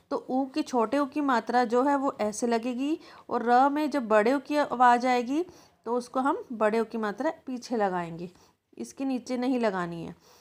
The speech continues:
अ की कोई मात्रा नहीं होती, इसलिए ग्यारह स्वरों की दस मात्राएं होती हैं। तो आज हमने क्या सीखा? आज हमने सीखा व्यंजनों के साथ जोड़ने के लिए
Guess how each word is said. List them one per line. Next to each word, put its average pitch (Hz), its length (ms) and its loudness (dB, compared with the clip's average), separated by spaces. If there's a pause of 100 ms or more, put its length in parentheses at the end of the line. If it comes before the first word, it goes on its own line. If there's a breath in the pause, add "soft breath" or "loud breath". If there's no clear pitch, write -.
(380 soft breath)
अ 262 220 6
की 339 180 -4
कोई 330 200 0
मात्रा 226 460 -2
नहीं 254 280 -2
होती, 247 360 -4
इसलिए 254 520 -6
ग्यारह 208 600 2
स्वरों 214 420 0
की 311 200 -6 (560 loud breath)
दस 311 320 2
मात्राएं 190 500 -2
होती 170 320 -6
हैं। 170 240 -10 (520 soft breath)
तो 220 80 -6
आज 208 280 4
हमने 240 260 -2
क्या 233 220 2
सीखा? 254 460 -2 (280)
आज 202 240 -4
हमने 208 280 -2
सीखा 214 640 0 (460 loud breath)
व्यंजनों 220 560 -2
के 339 220 -4
साथ 196 480 0
जोड़ने 202 580 -2
के 190 220 -4
लिए 190 440 -2